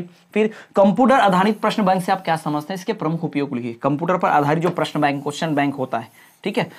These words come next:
वो यानी प्रश्नों की जो सीरीज होती है, उसको पूछा है यहाँ पर कि कंप्यूटर आधारित प्रश्न बैंक से आप क्या समझते हैं, इसके प्रमुख उपयोग, इसका यूज लिखिए, मेन यूज। बढ़ते हमारी अगली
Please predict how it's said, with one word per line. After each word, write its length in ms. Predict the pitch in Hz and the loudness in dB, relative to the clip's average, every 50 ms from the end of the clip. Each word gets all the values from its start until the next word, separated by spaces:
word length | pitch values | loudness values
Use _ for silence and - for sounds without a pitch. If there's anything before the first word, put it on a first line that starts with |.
| - - _ | -20 -12 _
वो 140 | 151 160 165 | 0 2 4
यानी 160 | 156 165 185 | 4 4 2
प्रश्नों 460 | 175 175 - - 170 160 - 190 190 | -2 -4 -2 0 0 0 0 -2 -2
की 100 | 160 185 | -2 -2
जो 80 | 175 180 | -2 -2
सीरीज 380 | 175 - 170 156 156 180 175 151 | -2 -2 -2 0 0 2 2 0
होती 300 | 143 139 139 - 147 127 | 0 -2 -4 -8 -10 -6
है, 200 | 151 196 226 - - - _ _ - 160 160 247 | -6 -6 -6 -8 -14 -20 _ _ -14 -14 -8 -4
उसको 300 | 247 - - - 262 - | -4 -4 0 2 2 2
पूछा 320 | 165 160 135 - - 131 | 2 -2 -6 -6 -6 -4
है 60 | 123 | -4
यहाँ 120 | 123 120 120 | -4 -4 -4
पर 120 | - 147 | -4 -6
कि 160 | - - 202 | -4 -4 -4
कंप्यूटर 360 | 170 180 160 156 147 170 170 | -2 0 0 0 0 0 2
आधारित 420 | 202 180 156 147 170 160 185 180 180 | 2 4 2 2 2 0 -2 -2 -2
प्रश्न 260 | 175 165 - - 156 | -6 -8 -6 -4 -2
बैंक 200 | 143 139 143 139 | -2 -2 -4 -4
से 80 | - 175 | -4 -4
आप 120 | 175 175 - - | -4 -4 -4 -2
क्या 140 | 165 151 | -2 -2
समझते 420 | 151 - 156 139 135 131 - - 147 | -2 -4 -6 -6 -6 -8 -10 -10 -10
हैं, 200 | 160 208 - - - - - - _ | -10 -10 -12 -14 -20 -20 -20 -16 _
इसके 200 | - 156 - 226 | -14 -6 -2 -2
प्रमुख 340 | 214 214 170 170 180 196 185 | -2 0 0 0 0 0 -2
उपयोग, 440 | - 175 - - 170 165 165 139 - - | -4 -6 0 2 4 4 4 2 0 -6
इसका 160 | - - 180 | -6 -4 -2
यूज 320 | 165 151 156 175 185 151 | -2 0 2 2 2 2
लिखिए, 340 | 143 135 131 135 - 135 127 - - _ | 0 0 -2 -2 -6 -10 -10 -10 -6 _
मेन 180 | 160 165 156 147 | 2 4 4 4
यूज। 140 | 127 123 - - - _ _ _ _ _ _ _ _ _ _ _ - _ _ 160 | 2 0 -2 -6 -14 _ _ _ _ _ _ _ _ _ _ _ -20 _ _ -2
बढ़ते 260 | 151 151 151 - 196 | 0 0 0 2 0
हमारी 300 | 180 175 175 190 202 - - - - - - - | 2 2 2 2 0 -2 -6 -10 -16 -12 -2 0
अगली 360 | 156 151 165 180 190 180 180 | 2 2 4 2 2 0 -2